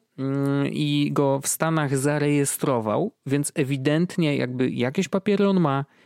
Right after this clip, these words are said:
i prawdopodobnie jest szansa, że będzie też dopuszczony do jazdy po polskich drogach, ale to, to jest do sprawdzenia, więc tutaj też nie zachęcam od razu do kupowania tego sprzętu, e, i jeżdżenia po, po, po ulicy.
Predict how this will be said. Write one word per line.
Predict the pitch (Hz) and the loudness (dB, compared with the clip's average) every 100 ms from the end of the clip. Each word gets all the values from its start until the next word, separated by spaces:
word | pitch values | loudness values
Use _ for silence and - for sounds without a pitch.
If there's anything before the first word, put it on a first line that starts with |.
| - | -12
i | - | -4
prawdopodobnie | 123 139 165 175 170 165 | -2 0 0 0 0 0
jest | 143 139 139 - - | 2 0 0 -2 -4
szansa, | - 139 143 156 | -2 -2 -2 -2
że | 135 131 | 0 0
będzie | 123 131 131 | 0 0 0
też | 131 131 | 0 -2
dopuszczony | 123 - 120 - 123 123 | -2 -6 -8 -4 -4 -2
do | 120 117 | -2 0
jazdy | 113 113 107 113 | 0 0 -4 -4
po | 113 107 107 _ | -2 -2 -2 _
polskich | 120 110 - 117 | -4 -4 -4 -6
drogach, | 113 123 127 214 240 - _ _ _ | -2 0 0 0 -2 -8 _ _ _
ale | - 131 | -4 -2
to, | 123 | -2
to | 127 - 120 | -4 0 0
jest | 113 | 2
do | 117 | -2
sprawdzenia, | - 117 110 107 110 | -2 -4 -2 -2 0
więc | 131 113 - | -2 -4 -6
tutaj | 127 113 | -2 -2
też | - - | -2 -4
nie | 113 117 | -2 0
zachęcam | 113 110 110 104 107 | 0 0 -2 -2 -2
od | 101 | 0
razu | 104 98 95 | -2 -2 -4
do | 101 | -6
kupowania | - - 107 104 98 | -6 -6 -4 -4 -6
tego | 90 95 101 101 | -8 -8 -6 -6
sprzętu, | - - 101 92 135 - - - 175 156 | -8 -8 -8 -6 -6 -8 -14 -12 -10 -6
e, | 113 107 104 104 104 | -2 0 0 0 -2
i | 110 | -2
jeżdżenia | 104 104 107 101 98 | 0 0 0 -2 -4
po, | - 107 101 | -4 -4 -4
po, | 107 104 | -6 -8
po | - | -6
ulicy. | 104 98 98 - 180 | -6 -6 -6 -4 -6